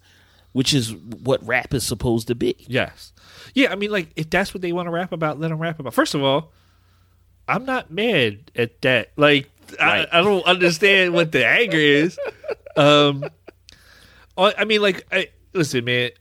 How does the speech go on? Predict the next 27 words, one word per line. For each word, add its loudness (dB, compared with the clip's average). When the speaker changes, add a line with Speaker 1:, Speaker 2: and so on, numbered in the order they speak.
Speaker 2:
uh, 2
we 0
could -2
talk 0
about, -2
like, -2
the -4
connections -4
to, -4
like, -4
blues -4
music -4
in, -12
like, -6
the -8
twenties -6
and -10
thirties 0
that -6
was, -6
like, 0
wild 0
and, -4
like, 0
Speaker 1:
Wild -2
raunchy, -8
yeah. -6